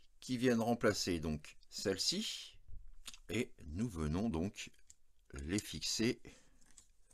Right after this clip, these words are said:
dans le dos comme ceci. Voilà donc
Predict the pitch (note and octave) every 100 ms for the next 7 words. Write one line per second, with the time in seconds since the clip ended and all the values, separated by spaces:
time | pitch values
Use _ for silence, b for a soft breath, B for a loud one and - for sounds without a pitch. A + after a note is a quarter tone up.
0 | b b b b b b - D2+ - A#3
1 | E2+ C2+ D#2 A#2+ - - - - - -
2 | - - - - - - b b b b
3 | b b b b b - _ - B1+ B1
4 | - C2 - A2+ A#2 - - - - -
5 | - - - - b b b b b b
6 | - D#2 F#2+ F#2 D#2+ C#2+ - - -